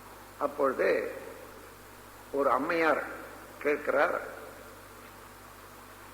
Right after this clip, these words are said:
இந்த நாட்டிலே மற்ற நாடுகளை விட ஆண் பெண் அவர்கள் விருப்பம் போல நெருங்கி பழகுவதற்கு இடம் இருக்கிறது, இந்த சமுதாயத்திலே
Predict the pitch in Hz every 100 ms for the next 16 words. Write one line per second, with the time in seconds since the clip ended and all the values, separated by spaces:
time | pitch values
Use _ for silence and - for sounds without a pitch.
0 | - 208 208 165 175 - 170 196 240 170
1 | - 151 156 165 170 156 135 117 175 208
2 | - - - - - - - - - -
3 | - - - - - - - - - -
4 | - - - 180 240 277 262 220 240 240
5 | - - - - - - - - - 175
6 | 185 180 170 185 185 214 202 214 240 247
7 | 185 180 202 202 - 156 170 175 156 156
8 | - 214 226 - - - - - - -
9 | - - - - - - - - - -
10 | - 151 165 165 185 135 135 139 208 -
11 | - - - - - 147 139 - 160 185
12 | 180 170 202 202